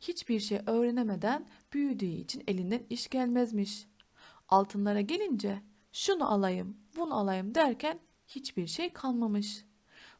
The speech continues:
Parasız pulsuz kalınca amca kızının kapısını çalıp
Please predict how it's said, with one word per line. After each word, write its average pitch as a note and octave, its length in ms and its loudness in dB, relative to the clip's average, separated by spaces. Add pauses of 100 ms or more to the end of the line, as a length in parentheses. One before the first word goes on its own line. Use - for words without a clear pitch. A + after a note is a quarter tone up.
Parasız A3 500 2
pulsuz C#4 480 0
kalınca G3+ 540 -2 (300)
amca A#3 340 2
kızının G#3 340 -4
kapısını G3 540 -6
çalıp A#3+ 380 -4